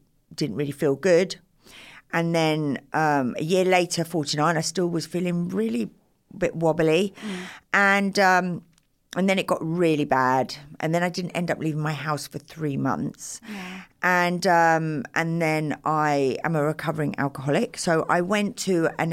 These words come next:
Speaker 1: A A meeting. And if it wasn't for me going to this A A meeting, I shared about how I was feeling in this group.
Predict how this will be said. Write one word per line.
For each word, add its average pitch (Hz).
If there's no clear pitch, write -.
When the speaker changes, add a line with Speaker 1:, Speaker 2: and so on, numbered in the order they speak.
Speaker 1:
A 185
A 175
meeting. 147
And 143
if -
it -
wasn't 151
for 156
me 156
going 139
to -
this -
A 135
A 139
meeting, 139
I 180
shared 190
about 175
how 175
I -
was 151
feeling 143
in 147
this 135
group. 131